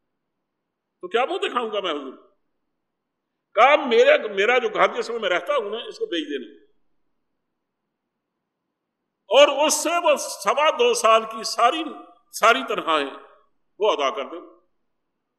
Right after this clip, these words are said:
इस तरह इस हाल से दुनिया से गए कि उन्होंने एक पैसा भी इस उम्मत का नहीं दिया। उन्होंने कहा, "हमारे यहां तो इस तरह के अमीर होते हैं।"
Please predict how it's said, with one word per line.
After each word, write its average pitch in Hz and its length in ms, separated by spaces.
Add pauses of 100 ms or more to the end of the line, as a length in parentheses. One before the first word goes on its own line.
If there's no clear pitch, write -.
(720)
इस 269 220
तरह 330 220
इस 320 140
हाल 247 200
से 285 140
दुनिया 269 280
से 247 140
गए 233 220
कि 285 120
उन्होंने 269 260
एक 240 120
पैसा 233 480
भी 226 140
इस 185 120
उम्मत 185 260
का 170 60
नहीं 156 120
दिया। 120 220 (1600)
उन्होंने 302 240
कहा, 285 100
"हमारे 285 260
यहां 320 140
तो 320 80
इस 269 120
तरह 285 160
के 240 80
अमीर 196 220
होते 139 180
हैं।" - 140